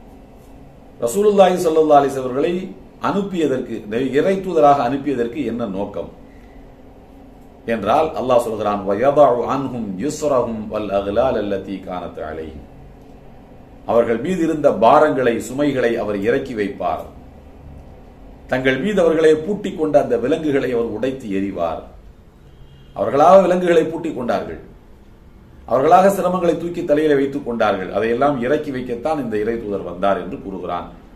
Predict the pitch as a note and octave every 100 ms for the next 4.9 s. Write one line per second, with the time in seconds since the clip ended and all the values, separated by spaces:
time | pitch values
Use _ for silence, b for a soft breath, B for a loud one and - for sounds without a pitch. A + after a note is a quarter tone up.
0 | - G2 A2+ B2+ A#2+ G2 F#2 F#2 F2+ G#2
1 | A#2+ G2+ A#2+ - G#2 F#2+ A2 G2 F2+ F#2
2 | F#2 - - E2 D#2 D#2+ - - - -
3 | - - - - - - - - - -
4 | - D#3 E3+ D#3+ D#3 D3 D3 D#3 C3